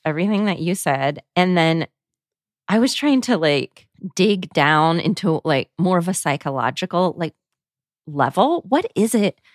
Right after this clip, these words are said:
What do I particularly like about reading about rich people behaving badly? And I think for me, yes, I like to see that li-, like,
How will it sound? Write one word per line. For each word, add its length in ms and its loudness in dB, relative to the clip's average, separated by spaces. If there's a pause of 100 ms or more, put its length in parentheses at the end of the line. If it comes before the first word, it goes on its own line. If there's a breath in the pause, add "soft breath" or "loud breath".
(220 soft breath)
What 120 2
do 120 4
I 120 2 (520)
particularly 1200 0
like 760 -4 (440)
about 220 2
reading 800 2
about 440 -2 (400)
rich 240 -2
people 260 -4
behaving 440 -6
badly? 500 -4
And 160 0
I 300 2
think 260 0
for 160 -2
me, 460 -2 (1160 soft breath)
yes, 440 2
I 100 2
like 280 0
to 100 -2
see 580 -2 (280)
that 460 -2
li-, 420 -4
like, 220 -4